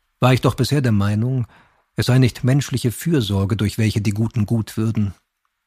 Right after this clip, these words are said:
Jetzt aber bin ich davon überzeugt.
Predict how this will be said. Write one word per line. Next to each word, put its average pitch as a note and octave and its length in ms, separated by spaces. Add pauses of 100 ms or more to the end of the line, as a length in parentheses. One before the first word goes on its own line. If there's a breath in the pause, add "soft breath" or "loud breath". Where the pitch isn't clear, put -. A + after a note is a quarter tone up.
(280)
Jetzt - 380 (100)
aber C#3 240
bin B2+ 140
ich A#2+ 100
davon B2 240
überzeugt. - 840